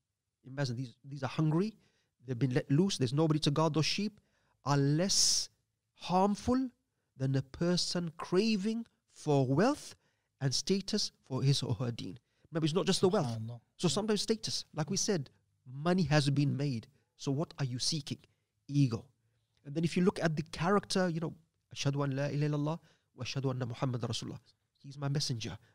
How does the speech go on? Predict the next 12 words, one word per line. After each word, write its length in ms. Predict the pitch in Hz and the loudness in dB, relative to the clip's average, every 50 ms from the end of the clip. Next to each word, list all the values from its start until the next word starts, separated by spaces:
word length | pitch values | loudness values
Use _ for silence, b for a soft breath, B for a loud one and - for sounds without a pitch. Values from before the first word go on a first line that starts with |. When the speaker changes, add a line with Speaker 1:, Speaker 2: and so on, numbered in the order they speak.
| _ _ - | _ _ -4
Speaker 1:
I 80 | 135 | -2
bear 220 | 127 127 151 151 151 | 0 2 2 2 4
witness. 400 | 147 170 - 135 117 110 - - b b b b | 2 0 -2 -2 -4 -6 -6 -8 b b b b
He's 200 | 151 156 143 147 | -12 -6 -2 2
my 100 | 156 156 | 4 4
role 220 | 156 156 156 156 | 6 6 4 4
model. 260 | 151 156 151 131 113 85 - _ _ _ _ _ _ _ - 120 | 4 2 0 -2 -4 -8 -10 _ _ _ _ _ _ _ -10 -4
Did 160 | 139 143 131 | -2 0 0
he 260 | 123 107 147 180 185 | 0 2 2 4 6
have 240 | 160 113 131 139 131 | 4 4 4 0 0
his 220 | 120 139 123 - - | 0 -2 -2 -4 -6
ego? 400 | - 131 127 120 113 - 95 _ | -8 -10 -10 -12 -14 -20 -20 _